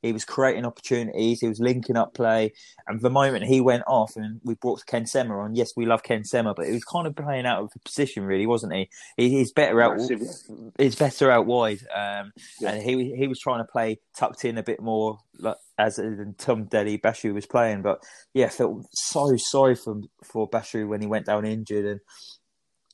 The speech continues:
Speaker 1: I winced when I saw it back. You could see his studs get stuck into the pitch, and <sighs> I kinda want, you,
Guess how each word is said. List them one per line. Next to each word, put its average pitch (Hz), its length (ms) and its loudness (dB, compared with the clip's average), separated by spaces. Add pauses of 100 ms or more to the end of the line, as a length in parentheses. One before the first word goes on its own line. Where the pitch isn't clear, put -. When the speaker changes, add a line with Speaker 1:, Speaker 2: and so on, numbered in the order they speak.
(140)
Speaker 1:
I 117 40 0
winced 135 440 0
when 117 140 4
I 110 60 2
saw 117 240 4
it 107 140 2
back. 120 260 2
You 104 80 -14
could - 100 -18
see 131 220 -2
his 107 160 -4
studs 123 260 -4
get - 140 -8
stuck - 320 -8
into 107 180 -8
the 104 160 -2 (100)
pitch, - 360 -4
and 101 160 -6 (1300)
<sighs> - 20 -14
I - 1120 -10
kinda 151 260 6
want, 139 240 6 (220)
you, 147 220 -4